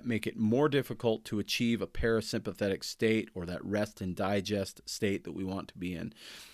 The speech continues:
And so if you're thinking about it, you know, I talk about de-stressing before you eat because we want to get into rest and digest.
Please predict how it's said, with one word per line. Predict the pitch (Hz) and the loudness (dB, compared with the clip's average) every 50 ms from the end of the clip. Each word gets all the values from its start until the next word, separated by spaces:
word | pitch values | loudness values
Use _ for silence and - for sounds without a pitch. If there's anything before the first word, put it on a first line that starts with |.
| - _ | -14 _
And | - 127 117 | 0 0 2
so | - 143 135 | 6 6 4
if | 131 - | 6 6
you're | 139 139 | 2 0
thinking | - - - 190 226 220 220 170 127 | 2 2 0 0 2 2 2 2 2
about | 104 90 101 98 101 | 4 4 4 2 2
it, | 104 | 2
you | 107 | 2
know, | 120 120 | 2 2
I | 131 143 | 2 2
talk | - 175 165 160 - | 2 2 2 2 2
about | 139 120 117 110 117 120 | 2 4 4 4 2 0
de-stressing | - 131 131 135 - - - 123 127 123 123 - - 123 110 104 101 | -2 -2 -2 0 -2 -2 0 4 4 6 6 4 0 0 0 0 -2
before | 98 - - 113 107 101 | -4 -6 -2 -2 0 0
you | 92 92 90 - | 0 -2 -6 -6
eat | - 170 180 135 95 82 - - - _ - - - - - - _ - | -6 -2 -2 -2 -2 -4 -8 -18 -20 _ -20 -20 -20 -20 -20 -16 _ -4
because | 113 107 - 135 123 113 110 110 104 - - - - | -4 -2 4 6 8 8 8 6 2 0 -4 -6 -6
we | - 123 110 | -2 0 2
want | 110 110 113 | 4 4 2
to | 120 | 2
get | 113 113 113 110 | 4 2 2 2
into | 107 95 98 | 2 0 0
rest | 101 107 104 98 - | 2 2 0 0 -2
and | - 101 95 | -4 -4 0
digest. | 87 110 123 143 143 107 104 92 82 - - | 0 2 2 2 2 2 0 -2 -2 -2 -8